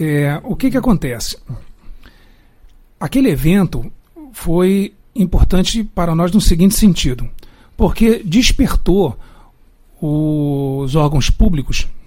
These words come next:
exatamente para o quê? Para uma gigantesca revisão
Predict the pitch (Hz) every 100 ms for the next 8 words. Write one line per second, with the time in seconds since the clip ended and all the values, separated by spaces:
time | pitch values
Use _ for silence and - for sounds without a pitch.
0 | - - - - 156 196 202 180 208 -
1 | 208 226 - 143 123 - - - - 170
2 | 190 208 214 - _ _ _ _ 202 190
3 | 190 - _ 156 196 226 170 226 247 -
4 | 233 190 160 196 202 147 165 180